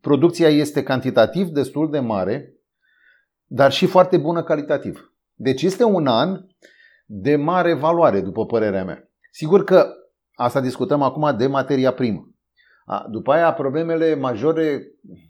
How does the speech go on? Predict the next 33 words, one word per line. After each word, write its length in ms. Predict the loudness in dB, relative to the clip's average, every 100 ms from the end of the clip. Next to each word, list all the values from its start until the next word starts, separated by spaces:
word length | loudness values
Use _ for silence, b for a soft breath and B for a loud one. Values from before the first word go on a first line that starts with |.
| -20 -20 _
sunt 300 | -12 -6 -2
astea: 380 | -2 2 0 0
„Dom'le, 540 | -6 -6 -8 -14 -20
ce 180 | -14 -6
facem 360 | -4 -4 -6
cu 100 | -2
atâta 360 | -2 -2 -2 -2
vin?” 300 | 0 -4 -4
Pentru 220 | -6 -8
că, 140 | -6 -4
deocamdată, 720 | -4 -6 -2 0 0 -2 -6 B B B B _
vânzările 580 | -8 -4 4 4 6 2
de 160 | 2
vin 160 | 0 0
au 140 | -2
cam 140 | -2 -4
stagnat 540 | -2 -2 0 -2 -6
în 120 | -10 -8
ultima 340 | -6 -4 -2
perioadă. 460 | -2 2 2 2 -4
Sau, 160 | -12
în 60 | -8
fine, 220 | -8 -6
nu 120 | -8
sunt 180 | -8 -8
la 80 | -6
nivelul 340 | -6 -4 -2
la 120 | -4
care 200 | -4 -4
au 80 | -4
fost 220 | -6 -8
până 160 | -8 -8
acum. 220 | -8 -10